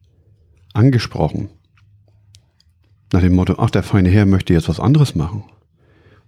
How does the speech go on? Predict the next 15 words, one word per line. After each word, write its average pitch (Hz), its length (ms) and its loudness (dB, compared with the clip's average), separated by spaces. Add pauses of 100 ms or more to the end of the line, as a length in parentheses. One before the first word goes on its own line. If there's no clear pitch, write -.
(140)
Du 98 100 0
hältst 101 240 0
dich 98 160 -2
wohl 90 120 -2
für 76 140 -6
was - 160 -6
Besseres.“ - 640 -4 (1080)
Ja, 92 300 0
weil 87 300 0 (640)
ist - 240 -4
auch 95 120 -2
völlig 113 400 -2
normal, 107 500 2 (1080)
denn 92 320 0 (240)
evolutionsmäßig 104 1300 -2